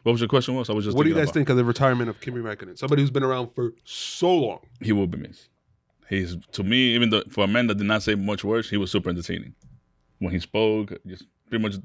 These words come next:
Speaker 1: his comeback. He just wanted to race. <laughs> Oh, Kimi, like, "Oh, yeah, yeah, yeah, yeah." And the, oh, the steering wheel episode. "Hey, you, steering wheel, steering
Speaker 2: Right,
Speaker 1: wheel."
Speaker 2: right. So that was gonna be my next question.
Speaker 1: <laughs>
Speaker 2: Um, but what, really, what should be the question is favorite Kimi moment.
Speaker 1: Yeah, it's you.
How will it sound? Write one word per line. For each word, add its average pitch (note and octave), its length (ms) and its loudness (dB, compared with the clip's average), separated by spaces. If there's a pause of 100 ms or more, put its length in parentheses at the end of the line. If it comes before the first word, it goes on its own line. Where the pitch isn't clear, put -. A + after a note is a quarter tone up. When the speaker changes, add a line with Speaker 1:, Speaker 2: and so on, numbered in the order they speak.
(100)
Speaker 1:
his - 160 0
comeback. F#2+ 380 0 (580)
He A2+ 120 0
just G#2 180 0
wanted G2+ 180 0
to G#2+ 80 -4
race. A2 340 -2
<laughs> - 40 -2 (680)
Oh, E3 220 2
Kimi, F3 300 2
like, E3 180 0
"Oh, F#3+ 120 0
yeah, A3+ 160 4
yeah, G#3+ 160 4
yeah, G3 160 2
yeah." F3+ 300 4
And C#3 140 2
the, - 100 2
oh, C3 220 0 (120)
the A2 100 -4
steering E3 240 0
wheel A#2+ 100 4
episode. F#2+ 260 -2 (280)
"Hey, B3 160 2
you, F4 180 0 (140)
steering D#4+ 320 2
wheel, G#3+ 100 2 (220)
steering - 260 0
Speaker 2:
Right, A3 120 4
Speaker 1:
wheel." A#2+ 180 2
Speaker 2:
right. - 100 -4 (160)
So D#3 160 0
that E3 140 4
was D#3 100 2
gonna D#3 200 2
be D3 100 2
my C#3 140 4
next E3 260 0
question. A#2+ 480 -2
Speaker 1:
<laughs> - 200 -10 (420)
Speaker 2:
Um, A2 520 2
but B2+ 60 2
what, B2+ 120 2
really, F3 260 2
what B2+ 140 4
should D3+ 160 2
be C3+ 80 0
the A#2 80 0
question - 300 -6
is G2+ 80 -10
favorite D#3+ 280 2
Kimi B2+ 200 0
moment. F#2+ 320 -6 (1300)
Speaker 1:
Yeah, G2+ 120 0
it's F2+ 100 -6
you. G2+ 200 -8